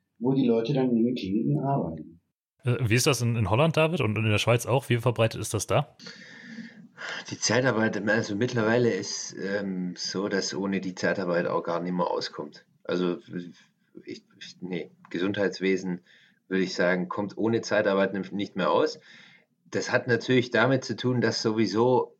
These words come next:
Speaker 3: zu wenig Personal, dass sowieso zu wenig Personal da ist. Also auch wenn jetzt alle Zeitarbeitler in Lohndienst gehen würden, wär's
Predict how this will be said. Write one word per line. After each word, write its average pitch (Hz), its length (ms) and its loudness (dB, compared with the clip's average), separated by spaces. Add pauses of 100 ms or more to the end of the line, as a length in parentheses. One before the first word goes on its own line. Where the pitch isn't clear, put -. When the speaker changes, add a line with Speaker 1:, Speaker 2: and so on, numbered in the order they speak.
(100)
Speaker 3:
zu 104 280 -4
wenig 107 320 -2
Personal, 98 560 0
dass - 200 -2
sowieso 110 360 2
zu 110 220 -4
wenig 95 260 0
Personal 87 480 -2
da 80 80 -4
ist. - 340 -6 (560)
Also 92 220 0 (380)
auch 104 240 2
wenn 107 100 -2
jetzt 104 320 -4 (500)
alle 113 300 2
Zeitarbeitler 110 920 2
in 101 180 0
Lohndienst 120 640 0
gehen 110 340 0
würden, 110 360 -2
wär's 101 520 0